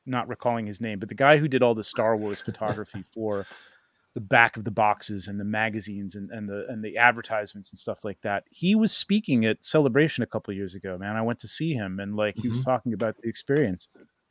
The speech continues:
Speaker 1: And now, like, my stuff is gonna be on the back of the Cosmic Legion's packaging. It's on the packaging. It's in the advertisements. And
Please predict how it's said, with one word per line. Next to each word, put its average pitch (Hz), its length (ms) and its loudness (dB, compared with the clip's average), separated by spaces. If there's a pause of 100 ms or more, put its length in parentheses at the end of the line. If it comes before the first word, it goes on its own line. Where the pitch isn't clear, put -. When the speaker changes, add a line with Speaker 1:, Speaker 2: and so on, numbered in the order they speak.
(720)
Speaker 1:
And 123 140 -2
now, 185 240 12
like, 185 400 10
my 147 140 4
stuff - 260 4
is 143 80 0
gonna 143 160 4
be 143 120 4
on 143 100 6
the 123 60 4
back 123 280 2
of 120 60 -2
the 110 80 -8
Cosmic 117 440 -4
Legion's 113 520 -2
packaging. 101 560 -6
It's 95 180 -10
on 113 140 -4
the 113 80 -6
packaging. 107 480 -6
It's - 140 -10
in 123 60 -4
the 110 100 -2
advertisements. 107 680 -6
And 151 180 2